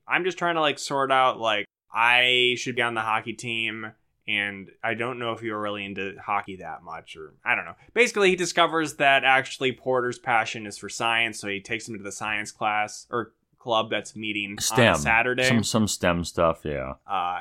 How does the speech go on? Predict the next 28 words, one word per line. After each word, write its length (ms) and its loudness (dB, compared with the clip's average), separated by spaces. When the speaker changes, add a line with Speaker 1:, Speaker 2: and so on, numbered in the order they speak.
Speaker 1:
and 220 -6
then 240 -2
there's 260 -4
a 80 -8
girl 400 0
there 300 0
that's 280 -8
Ellie's 360 -4
friend 560 -2
that 180 -4
she's 300 -10
talking 400 -2
to 300 -8
in 100 -14
Jack's 340 -12
body, 800 0
and 400 -14
that 220 -2
girl 160 -4
seems 260 -12
to 80 -16
like 180 0
Speaker 2:
Y-, 40 -2
y-, 80 -8
Speaker 1:
Jack. 680 2
Speaker 2:
well, 280 6
y-, 280 2
yes. 460 0